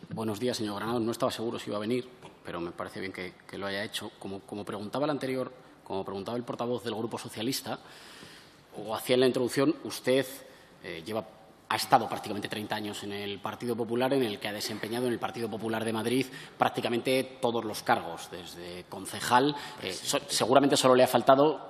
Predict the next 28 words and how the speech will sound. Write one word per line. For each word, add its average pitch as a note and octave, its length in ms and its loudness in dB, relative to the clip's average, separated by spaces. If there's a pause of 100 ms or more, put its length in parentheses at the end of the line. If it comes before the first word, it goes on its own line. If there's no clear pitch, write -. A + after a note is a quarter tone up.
ser A#2 340 0
presidente B2+ 420 2
de B2 80 6
la A#2 100 2
Comunidad A#2+ 300 0
de B2 80 2
Madrid, D3+ 300 6 (440)
que A2+ 120 2
no, A#2+ 220 2
no D3 120 6
eran D#3+ 140 8
pocas D3+ 200 4
las C3+ 100 6
voces C#3+ 220 4
que C3+ 100 2
decían B2+ 240 2
que - 80 -4
usted A#2 180 -2
podía A#2 240 0
haber A2+ 100 -6
sido A#2 220 -4
sucesor B2 420 -4 (320)
de G#2 400 0
Esperanza G#2+ 420 -4
Aguirre. F#2+ 320 -8 (220)
Después D3 560 4
de E3+ 100 6
un E3 340 6